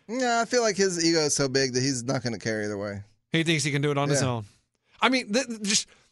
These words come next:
Speaker 2: let's just go through what Oklahoma City had. This, this is the mo-
Speaker 1: Oh, their roster, I mean,
Speaker 2: Their,
Speaker 1: wow.
Speaker 2: their, their franchise was Russell Westbrook, Kevin Durant, Serge Ibaka,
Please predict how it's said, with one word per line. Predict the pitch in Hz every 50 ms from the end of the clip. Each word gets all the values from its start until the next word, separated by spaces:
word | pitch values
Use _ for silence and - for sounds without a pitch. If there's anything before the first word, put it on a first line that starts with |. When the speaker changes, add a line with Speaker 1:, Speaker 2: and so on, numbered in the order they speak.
| _ _ -
Speaker 2:
let's | 247 277 277
just | - 285 - - 185
go | 175 214 220 202
through | - - 196 185 180 170 156 139 127 123 110 - _ _ _ _ _ _ _ _
what | - 143 135 170 220 233 233 _
Oklahoma | - 214 202 - 185 175 151 170 160 147
City | - - 147 139
had. | 120 104 127 117 104 - - _ _ _ _ _ _ _ _ _ _ _ _ _ _ _ _ _ _ _
This, | 180 165 240 285 285 -
this | 226 214 185 240 269 -
is | 269 269
the | - -
mo- | 160 160 156 151 139
Speaker 1:
Oh, | 131
their | 139 156 165
roster, | 160 160 160 - 147 - - 135 127 120 101 76 -
I | - 127
mean, | 127 123 120 117 117 -
Speaker 2:
Their, | 220 262 302 320 320 -
Speaker 1:
wow. | 226 165
Speaker 2:
their, | 190 208 240 262 233
their | 196 151 180 196 247 269
franchise | - - - 202 208 208 214 202 - 180 156 143 139 139 135 127 - - - _ _ _ _ _ _ _ _ _ _ _ _ _ _
was | 175 151 175 170 156 143 131 123 117 107 - - _ _ _ _ _ _ _ _ _
Russell | - 135 175 214 240 - 262 247 233
Westbrook, | 208 196 190 - - 180 170 170 165 - _ _ _
Kevin | - - 165 175 208 262 262
Durant, | 226 214 190 175 165 151 151 - - - _ _ _
Serge | - - - - 190 208 240 247 196 220
Ibaka, | 247 185 208 180 175 165 - 180 170 160